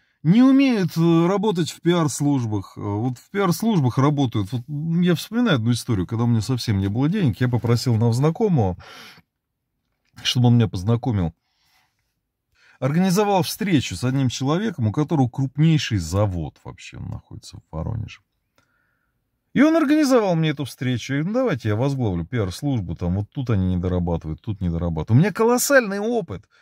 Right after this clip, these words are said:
Я не буду рассказывать щас про свой опыт. Я умею все. У меня своя телестудия. Я могу создать телепрограмму про любую фирму. А, я много лет делал программу на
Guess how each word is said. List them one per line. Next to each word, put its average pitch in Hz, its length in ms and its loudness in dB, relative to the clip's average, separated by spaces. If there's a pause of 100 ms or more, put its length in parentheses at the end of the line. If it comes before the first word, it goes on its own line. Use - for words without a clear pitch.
(220)
Я 180 340 0
не 175 400 0
буду 208 240 2
рассказывать 170 500 -2
щас 123 160 -4
про 135 200 -6
свой 180 260 -4
опыт. 175 240 -4
Я 175 140 2
умею 190 360 2
все. - 360 0
У 87 120 0
меня 123 180 -2
своя 180 220 -2
телестудия. 117 600 -2
Я 113 80 -2
могу 151 260 0
создать 151 460 0
телепрограмму 131 760 2
про 110 140 -2
любую 107 380 0
фирму. 87 480 -4 (500)
А, 104 480 4
я 127 180 2
много 175 280 4
лет 165 220 4
делал 135 280 2
программу 139 600 2
на 113 440 0